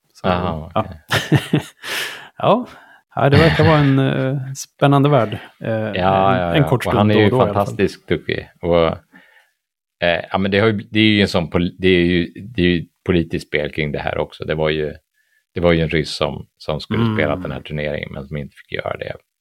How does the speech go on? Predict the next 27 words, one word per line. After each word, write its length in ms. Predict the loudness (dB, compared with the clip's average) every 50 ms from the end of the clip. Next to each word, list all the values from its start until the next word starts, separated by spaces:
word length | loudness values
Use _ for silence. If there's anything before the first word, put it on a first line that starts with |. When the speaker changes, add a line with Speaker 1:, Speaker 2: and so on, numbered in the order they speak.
| _ _ -10
Speaker 1:
Ja, 180 | -8 -8 -6 -6
just 140 | -4 -4 -4
Speaker 2:
Därför 140 | -4 -2 -2
Speaker 1:
det. 40 | -2
Speaker 2:
att 40 | -2
han 260 | -2 -2 -4 -6 -10 -8 -4
hade 220 | -4 -2 -2 -2
gått 260 | -2 -2 -4 -2 -2
ut, 180 | -6 -6 -6 _ _ _ -20 _ _ _ _ _
alltså, 320 | -4 -4 -2 -2 -2 -2
explicit 840 | -2 -4 -6 -8 -12 _ -10 -10 -8 -4 -2 -2 -2 -4 -6 _ _ -6
och, 240 | -4 -4 -4 -6
och 280 | -6 -6 -6 -6 -6 -8 -12 _ _ _ _ _ _ -20 -20 -20 -20 -20 -20 -20 _ _ _
tagit 300 | -6 -2 -2 -2 -2 -2
parti 340 | -6 -8 -8 -8 -8 -8 -8
för 440 | -4 -4 -2 -2 -2 -4 -8 -12 -18 _ -20 -20 -20 _ _ _ _ -12
invasionen 600 | -10 -10 -8 -8 -8 -8 -6 -8 -8 -10 -12 -14 -18 _ _ _ _ _
mot 180 | -8 -6 -4 -4
Speaker 1:
Jaha, 100 | -4 -4
Speaker 2:
Ukraina 580 | -4 -4 -4 -4 -6 -8 -8 -10 -10 -8 -8 -8
Speaker 1:
oj. 60 | -10 -10
Speaker 2:
och 80 | -12 -12
sådär. 260 | -14 -14 -14 -14 -16 -16
Så 60 | -16 -16
att, 80 | -16 _
Speaker 1:
Ja. 80 | -8 -6
Speaker 2:
eh, 180 | -6 -6 -8